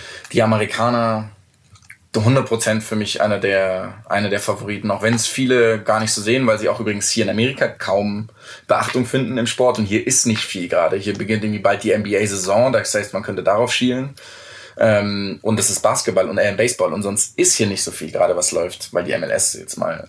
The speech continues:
außen vor gelassen werden muss. Ähm, auch das findet sich hier nicht so sehr in den Medien. Deswegen glaube ich, dass die so ein bisschen unterm Radar laufen bei vielen.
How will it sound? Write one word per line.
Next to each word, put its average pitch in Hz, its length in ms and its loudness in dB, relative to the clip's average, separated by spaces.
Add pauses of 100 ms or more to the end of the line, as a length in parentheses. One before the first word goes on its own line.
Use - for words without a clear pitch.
(140)
außen 107 240 -4
vor 110 400 2 (340)
gelassen 113 380 2
werden 110 200 2
muss. - 380 -2 (720)
Ähm, 101 340 0
auch - 200 2
das 147 160 0
findet 120 260 0
sich - 140 -2
hier 113 200 2
nicht 110 340 0
so 127 360 2
sehr 90 280 2
in 98 80 -4
den 95 120 -10
Medien. 95 280 -8
Deswegen 113 520 0 (100)
glaube - 220 2
ich, 120 60 -4
dass 117 140 0
die - 80 0
so 110 80 -2
ein 110 40 2
bisschen 110 220 2
unterm 110 260 0
Radar 101 360 0
laufen 151 260 -2
bei 147 80 0
vielen. 180 440 -2